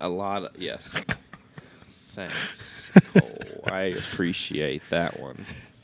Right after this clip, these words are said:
Speaker 2: You're welcome.
Speaker 1: I appreciate that.
Speaker 2: A-
Speaker 1: Okay.
Speaker 2: anytime.
Speaker 1: Yep. So
Speaker 2: Moving on to Cincinnati. So B Y U, we have them either middle of the road or upper middle of the road. We'll say that.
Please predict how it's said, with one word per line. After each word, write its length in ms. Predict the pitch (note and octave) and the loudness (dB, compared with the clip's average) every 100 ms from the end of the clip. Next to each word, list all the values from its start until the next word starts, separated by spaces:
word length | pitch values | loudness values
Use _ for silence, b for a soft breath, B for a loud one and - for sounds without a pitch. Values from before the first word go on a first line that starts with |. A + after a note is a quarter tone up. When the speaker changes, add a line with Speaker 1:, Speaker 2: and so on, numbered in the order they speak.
| - | 4
Speaker 2:
You're 460 | F#3 G#3+ G#3 G3 | 8 10 12 10
welcome. 720 | D#3+ A2 G2+ F#2+ - F2+ F#2 G2+ | 8 6 6 4 2 -2 -2 -2
Speaker 1:
I 140 | F2+ F#2 | -4 -6
appreciate 760 | - - B2+ C3 - - - - | -8 -10 -10 -10 -14 -12 -12 -12
that. 240 | - - - - - | -12 -14 -16 -6 4
Speaker 2:
A- 140 | G#3+ | 4
Speaker 1:
Okay. 260 | A2+ G#2+ - | 4 2 8
Speaker 2:
anytime. 560 | F#3 E3 - F#2 - - b b b - | 10 10 6 -2 -6 -14 b b b 4
Speaker 1:
Yep. 200 | B2+ B2 - B B | 6 6 0 B B
So 540 | - - D#3 A#2 G2 G#2 B - - | -6 4 8 8 6 2 B -20 -4
Speaker 2:
Moving 560 | A#2+ B2+ C#3 C3+ C#3 C3+ | 4 10 10 10 8 8
on 680 | G#2+ G#2+ G#2 G#2 G2+ A2 - | 8 8 10 10 10 8 6
to 440 | - A2+ G2+ G2 | 6 10 10 8
Cincinnati. 760 | - A2 G2 G2+ F#2+ F#2+ F#2+ G2 | 8 6 6 6 6 6 6 8
So 300 | - B2 A#2 | 10 10 8
B 220 | G#2+ B2+ B2+ | 6 6 8
Y 160 | B2+ | 8
U, 360 | A2+ G#2+ G2+ G2 | 8 6 4 2
we 180 | G#2 G#2 | 0 4
have 260 | G#2+ G2 | 4 4
them 240 | G2 G2 G2+ | 2 0 0
either 260 | G#2 G2 | 0 2
middle 320 | F#2+ G#2 G#2+ | 2 2 2
of 60 | G#2 | 2
the 20 | G2 | 2
road 280 | G2 G2 | 2 0
or 120 | F#2 F#2+ - | -2 -4 -4
upper 280 | G#2 F#2 | -4 -4
middle 320 | E2+ E2+ - E2 | -8 -10 -8 -8
of 80 | |
the 60 | C#2 | -6
road. 260 | A1+ G#1+ A#1 - | -8 -8 -10 -4
We'll 100 | G2+ | 0
say 200 | - F#2+ | 2 0
that. 260 | - - | -6 -10